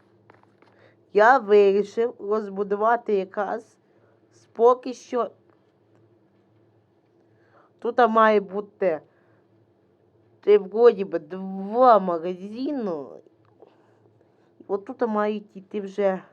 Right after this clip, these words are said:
має йти стежка на щасливе, ну, яку ми якраз сьогодні також зробимо. А цей район я хотів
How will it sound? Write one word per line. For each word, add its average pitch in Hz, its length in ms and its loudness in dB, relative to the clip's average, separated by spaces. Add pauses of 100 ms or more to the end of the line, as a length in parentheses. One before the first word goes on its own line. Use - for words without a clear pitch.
(600)
має 208 460 0
йти 208 240 -6
стежка 202 520 -6
на 185 200 -4
щасливе, 160 880 -10 (1200)
ну, 247 300 -8 (140)
яку 196 360 -4
ми 262 100 2
якраз 220 420 0
сьогодні 190 440 -6
також 156 420 -8 (480)
зробимо. 175 480 -6
А 214 320 4 (300)
цей 277 140 -4
район 254 320 0
я 233 100 -2
хотів 226 460 -10